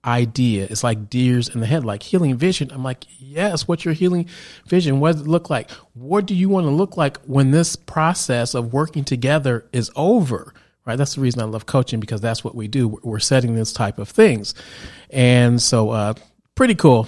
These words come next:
Just, just great things. Um, another area that we hit when we were talking about this, 'cause I did talk about the self, um,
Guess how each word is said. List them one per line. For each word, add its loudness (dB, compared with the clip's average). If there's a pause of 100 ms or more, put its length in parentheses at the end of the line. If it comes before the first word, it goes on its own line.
(120)
Just, 0
just 0
great 4
things. 0 (580)
Um, 4
another 4
area 0
that -4
we 0
hit 0 (400)
when 0
we 4
were 2
talking -2
about 0
this, -4 (720)
'cause 4
I 6
did 4
talk 2
about 0
the 0
self, -2 (100)
um, -4